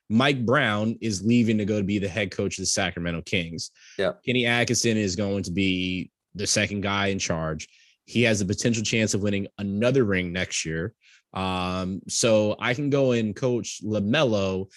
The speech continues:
Speaker 1: and know that we're gonna be playing in the East where we're going against the Bucks, the Nets, the Bulls,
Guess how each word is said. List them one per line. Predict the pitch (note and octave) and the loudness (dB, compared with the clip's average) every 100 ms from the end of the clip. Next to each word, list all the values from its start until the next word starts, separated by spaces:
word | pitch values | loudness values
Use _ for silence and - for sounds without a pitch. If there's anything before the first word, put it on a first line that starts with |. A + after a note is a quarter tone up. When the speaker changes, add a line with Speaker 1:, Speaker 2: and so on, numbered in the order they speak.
| - _ | -20 _
Speaker 1:
and | A2 G#2+ | -2 2
know | A2+ A#2 | 4 6
that | A2 G#2+ | 4 2
we're | A2 A2+ | 0 0
gonna | A2+ | 0
be | G#2 | -2
playing | F#2 A#2 G#2+ | -2 0 0
in | G2+ | -2
the | F#2+ - | -4 0
East | A#2 A2 - | 2 2 0
where | G2 | -2
we're | G2 | 0
going | G#2 G#2 G2+ | 0 0 -2
against | F#2 G2 F#2+ F2+ - _ _ - | -2 -2 -2 -4 -8 _ _ -8
the | E2 | -2
Bucks, | E2 F#3 - - - _ _ _ _ _ _ - - _ _ _ - | 2 2 2 0 -2 _ _ _ _ _ _ -18 -18 _ _ _ -8
the | A2 A2+ | 0 4
Nets, | C3+ B2+ - - - _ _ _ _ _ _ _ _ - | 4 4 2 0 -2 _ _ _ _ _ _ _ _ -8
the | A2 A#2 | -2 2
Bulls, | A2 C3 B2 A#2 A2 - - | 4 6 8 6 2 -6 -10